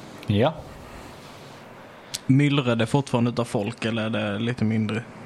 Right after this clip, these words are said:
Speaker 1: Ja, det verkar, du ser vid de två barackerna så, eh,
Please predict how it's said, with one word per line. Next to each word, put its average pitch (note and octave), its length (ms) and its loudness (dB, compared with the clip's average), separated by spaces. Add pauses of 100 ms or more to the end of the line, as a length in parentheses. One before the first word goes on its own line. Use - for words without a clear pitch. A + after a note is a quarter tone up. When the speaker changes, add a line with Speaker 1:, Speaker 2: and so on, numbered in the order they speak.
(300)
Speaker 1:
Ja, B2+ 360 4
det A2 340 6
verkar, G#2 500 4
du G#2+ 100 2
ser G#2+ 480 4
vid A2 160 4
de A#2 200 4
två A#2+ 200 2
barackerna G2+ 840 4
så, F#2+ 680 4
eh, F2+ 220 4